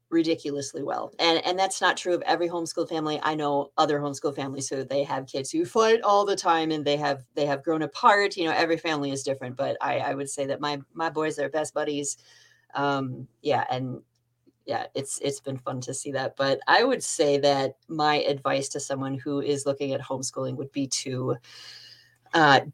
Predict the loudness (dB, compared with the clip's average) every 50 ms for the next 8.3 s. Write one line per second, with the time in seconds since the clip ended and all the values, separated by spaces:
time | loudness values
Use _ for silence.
0 | 0 _ 10 10 12 12 8 6 2 _ _ _ _ -20 -20 -20 -20 -20 -20 _
1 | _ _ _ _ _ _ _ _ 4 6 6 6 4 2 0 0 4 6 6 6
2 | 4 0 -4 -2 -2 -2 0 0 0 0 2 4 4 6 4 4 2 0 -4 -6
3 | -4 -2 0 0 0 0 0 -2 0 0 0 0 0 0 -2 -4 -8 _ _ 4
4 | 6 6 8 8 6 4 4 2 2 2 2 2 -2 -6 _ -4 -4 -4 -4 _
5 | _ 6 6 6 6 4 0 -2 0 -2 -2 -2 -2 -4 -2 0 0 2 2 0
6 | -2 -4 -8 -12 -14 _ -4 -4 -2 0 -2 -2 -2 -6 -6 -4 -4 -2 -2 -2
7 | -4 -2 0 0 0 0 0 -2 -2 -2 -2 -2 -4 -4 -4 -2 0 2 2 4
8 | 6 8 8 8 6 4